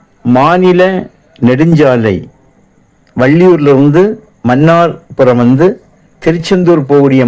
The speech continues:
மாநில நெடுஞ்சாலை இந்த இடத்திலிருந்து சுமாராக ஒரு ரெண்டு, ரெண்டரை கிலோமீட்டர்ல இருக்கும். தார் ரோடு,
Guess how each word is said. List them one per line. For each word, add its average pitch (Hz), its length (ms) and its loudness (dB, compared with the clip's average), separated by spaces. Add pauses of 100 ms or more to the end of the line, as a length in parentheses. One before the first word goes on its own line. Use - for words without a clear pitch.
மாநில 147 480 0 (300)
நெடுஞ்சாலை 127 600 0 (120)
இந்த 117 200 -2
இடத்திலிருந்து 120 560 -2 (120)
சுமாராக 131 600 0 (920)
ஒரு 120 180 2 (420)
ரெண்டு, 139 180 -2 (120)
ரெண்டரை 151 280 0 (100)
கிலோமீட்டர்ல 131 680 0
இருக்கும். 131 280 -4 (2500)
தார் 180 300 0
ரோடு, 170 320 2